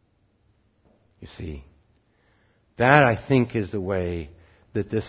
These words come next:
psalm is meant to work on two different levels. Now, that's why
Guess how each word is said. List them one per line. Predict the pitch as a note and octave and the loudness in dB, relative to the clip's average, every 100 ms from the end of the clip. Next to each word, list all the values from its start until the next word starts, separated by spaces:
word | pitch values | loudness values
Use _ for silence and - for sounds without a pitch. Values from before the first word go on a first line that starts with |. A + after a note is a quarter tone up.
| - | -6
psalm | A#2 G#2 F#2+ F2+ | -4 -2 -2 -4
is | F2+ E2+ | -6 -6
meant | G2 F#2 - - | -6 -6 -10 -14
to | |
work | F2 F#2+ D#2 E2 - - _ _ _ _ - | -10 -8 -8 -12 -20 -20 _ _ _ _ -10
on | G2 F#2 F2+ F2 G2+ F2 - | -6 -6 -6 -10 -14 -18 -12
two | G#2+ F#2 | -8 -6
different | F#2 - F2 | -8 -10 -8
levels. | G2 F2 C2 - - | -6 -6 -8 -20 -10
Now, | A2 G#2+ F2 E2+ - - - - - _ _ _ _ _ _ _ _ _ _ _ _ _ _ _ _ _ _ _ - - | -2 0 -2 -8 -20 -20 -20 -20 -20 _ _ _ _ _ _ _ _ _ _ _ _ _ _ _ _ _ _ _ -20 0
that's | A#2+ D3+ F3 - | 6 8 6 0
why | G2+ D#2 - A2 | -6 -6 -10 -18